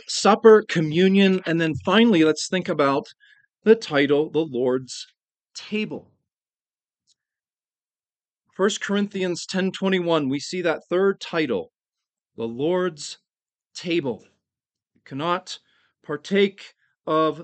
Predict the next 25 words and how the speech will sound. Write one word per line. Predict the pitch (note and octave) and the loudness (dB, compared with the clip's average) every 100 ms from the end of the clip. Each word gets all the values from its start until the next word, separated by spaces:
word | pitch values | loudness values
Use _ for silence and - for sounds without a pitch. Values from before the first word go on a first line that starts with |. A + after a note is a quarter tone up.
| - | -10
the | D3 | -10
table | C#3+ G3+ A#3 A3+ A#3 | -6 -4 -2 0 0
of | F3 | 0
the | F#3 | 0
Lord | F#3+ G3 E3 | 2 2 0
or | D#3 | -2
the | C#3+ | -4
Lord's | C#3+ F#3+ G3 - | -2 -2 -2 -6
table | - A3+ A#3+ C#3+ E3+ G#3+ - _ _ F3+ | -10 -6 -4 -2 -2 -4 -10 _ _ -12
and | G3 | -12
the | G3+ | -12
table | - D#3 D3 D#3 D3+ C#3 _ _ _ _ _ _ | -12 -10 -6 -6 -6 -10 _ _ _ _ _ _
of | C#3+ B2+ | -20 -16
demons. | A#2 D#3+ D#3 A2 _ - _ _ _ _ _ _ _ _ _ _ _ _ _ _ _ - | -10 -10 -10 -14 _ -20 _ _ _ _ _ _ _ _ _ _ _ _ _ _ _ -10
Now, | F3 F3 | -6 -6
the | F3 | -6
Bible | D#3 F#3 C#4+ B3+ | -6 -4 -4 -2
is | G#3+ D3 | -2 -4
rich | D3+ G3+ G#3 - F#3+ | -2 -2 -2 -8 -4
with | F#3 F3+ | -4 -2
what | F3 F3 | -2 -2
we | F#3 | -4
might | F3+ F3 F3 | -4 -6 -6
call, | - F#3 F3 E3+ E3 _ _ | -8 0 2 2 -2 _ _
uh, | B2+ | -14